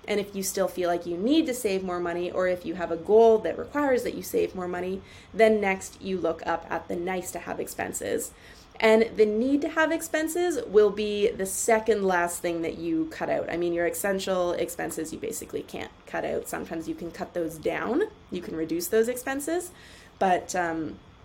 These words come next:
but you wanna do everything you can not to cut out your essential expenses. And you wanna do everything that you can not to cut out your need to have expenses, because when it comes to figuring out what your financial values are,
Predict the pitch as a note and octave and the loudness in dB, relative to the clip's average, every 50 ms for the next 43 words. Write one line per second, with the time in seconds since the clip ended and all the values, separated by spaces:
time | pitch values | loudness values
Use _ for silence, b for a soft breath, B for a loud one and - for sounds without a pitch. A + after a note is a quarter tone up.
0 | - - - - - - F#3+ G3 - - G3+ G3 F#3+ F#3+ - F#3 F#3 F#3 F#3 F3 | -20 -20 -20 -20 -16 -6 -2 0 0 0 0 0 -2 0 0 0 -2 -2 -2 -2
1 | F3 F3+ - - G#3 G3 F#3 F#3+ F#3 F3 F3 - F#3 F#3+ F#3+ F3 D#3 - - G3 | 0 0 0 0 0 0 0 -2 -2 -4 -4 -6 -6 -6 -6 -6 -6 -8 -10 -10
2 | F#3+ F#3+ F3+ - - - - - - - - F#3+ F3+ F#3 - F#3+ F3+ F3+ F3+ - | -10 -8 -6 -4 -4 -4 -4 -4 -6 -4 -6 -6 -6 -6 -4 -4 -4 -4 -4 -4
3 | - F#3+ F3+ F3 - F#3+ F#3+ F3+ - B B B B B B B A#3 B3+ C4+ D4+ | -6 -6 -6 -4 -2 -2 -2 -2 -4 B B B B B B B 4 4 4 4
4 | F4+ G4 G4+ G4 F4+ - A#3 A3+ A3 B3+ B3+ B3 A#3 A#3 A3+ G#3+ - G3 F#3+ F#3+ | 4 4 4 4 4 4 4 4 4 2 0 0 0 0 0 0 0 -2 -6 -6
5 | - G3+ G3 G3+ G3+ F#3+ F#3 F#3 F3 F3+ - F#3+ F#3+ - F#3 F3 F3+ F3+ - F3+ | -4 -4 -2 -2 -2 -2 -2 -2 -4 -4 -6 -10 -8 -4 -2 0 0 0 0 -2
6 | F#3 F3 F3 E3+ E3+ E3+ E3+ F3 E3 - - - D#3 D#3 - - - - - - | -4 -4 -4 -2 -2 -4 -4 -4 -6 -8 -8 -6 -6 -6 -6 -6 -8 -8 -8 -8
7 | - - - - - - - - - F3+ F#3+ - G#3+ G#3 G#3+ G3+ F#3+ - B B | -8 -8 -8 -10 -10 -12 -12 -8 -6 -6 -2 0 2 4 4 4 2 -2 B B
8 | B B B B B B G#3+ B3 B3+ B3 A#3+ - - C4 C4+ D4+ E4 - F4 E4 | B B B B B B 2 4 4 2 0 -2 -2 -2 0 0 0 -2 -2 -2
9 | - C#4+ C4 A#3 B3 A#3 G#3+ G3+ G3 F3+ F#3 F3+ - E3 F#3 F3+ - - F3 F3 | 0 0 2 4 4 4 4 4 2 0 0 0 0 0 -2 -2 0 -2 -4 -4
10 | - - F3 E3+ E3+ D#3+ - - - - - - F#3 G#3 G#3+ A#3+ C4+ D4 D4+ C#4+ | -4 -4 -4 -2 -2 -4 -6 -6 -8 -8 -6 -2 0 2 4 6 6 6 6 6
11 | B3+ G#3 - - - - - - - - | 4 2 0 -2 -2 -2 -2 -2 -4 -4